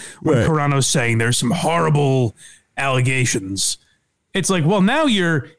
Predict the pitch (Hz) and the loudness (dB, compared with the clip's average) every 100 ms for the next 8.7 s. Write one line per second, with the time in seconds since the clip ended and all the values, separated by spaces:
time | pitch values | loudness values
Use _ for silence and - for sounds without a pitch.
0 | _ 226 - - - 220 214 202 254 233 | _ -10 -10 -8 -2 0 0 0 -2 0
1 | 180 175 - 226 175 127 - - - 254 | 0 -2 -2 0 0 0 -4 -2 -2 0
2 | 240 185 156 147 131 151 101 98 113 202 | 2 2 2 0 -2 -2 -2 0 2 2
3 | 185 151 127 127 127 113 120 160 113 - | 2 2 2 0 0 0 0 0 -2 -4
4 | 170 - 104 101 104 104 104 - 107 107 | -4 -2 0 0 0 -2 -2 -2 -2 -2
5 | - - - 160 202 277 220 156 139 131 | -4 -8 -6 -2 0 0 0 0 0 2
6 | 123 120 - - - 185 190 - 139 165 | 0 0 -4 -10 -2 0 0 2 2 2
7 | 294 302 - - 113 104 123 _ _ _ | 0 -2 -2 0 0 0 -4 _ _ _
8 | _ _ _ _ _ - 269 | _ _ _ _ _ -2 2